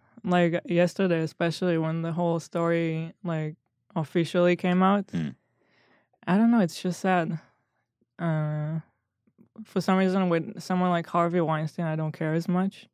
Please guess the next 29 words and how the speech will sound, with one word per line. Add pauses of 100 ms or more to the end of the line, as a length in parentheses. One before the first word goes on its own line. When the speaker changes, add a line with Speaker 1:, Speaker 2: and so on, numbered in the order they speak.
(100)
Speaker 2:
Yeah. (640)
Speaker 1:
It's,
it's
sad
in
a
different
way. (160)
Just
sad
that
it
Speaker 2:
It
happened.
Speaker 1:
happens.
Speaker 2:
Yeah. (840)
Speaker 1:
But
with
Louis,
I
kinda
feel
like
he
died
yesterday. (380)
Kinda
feel
like